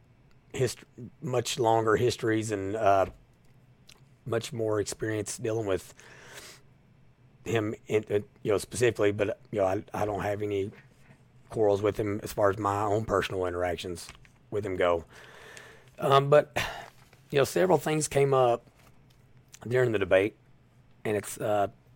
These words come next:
I'm gonna lead, I'm gonna kinda lead with this one since it's four twenty. I'm gonna give it a, I'm gonna go ahead and, uh, give a little, gi-,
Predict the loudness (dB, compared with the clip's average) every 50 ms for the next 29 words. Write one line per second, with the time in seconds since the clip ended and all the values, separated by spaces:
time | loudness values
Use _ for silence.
0 | -20 _ -20 -20 _ _ -12 -10 -4 0 2 2 2 2 0 0 -2 -2 -4 -6
1 | -8 -10 -8 -4 -4 -2 -2 -2 -2 0 2 2 2 2 2 2 2 2 4 2
2 | 2 2 0 -2 -4 -4 -6 -8 -8 -4 2 4 4 4 4 2 0 0 0 0
3 | 0 -2 -2 0 0 0 2 2 2 2 2 0 0 0 -2 -2 -2 -4 -6 -6
4 | -4 -2 -2 -2 -2 -2 -2 -4 -2 2 2 4 4 2 0 -4 _ _ _ -20
5 | -20 -20 -20 -20 -20 -20 -20 -20 -20 -20 _ _ -20 -20 -20 _ _ -16 -12 -8
6 | -4 0 0 2 2 0 -2 -4 -4 -4 -4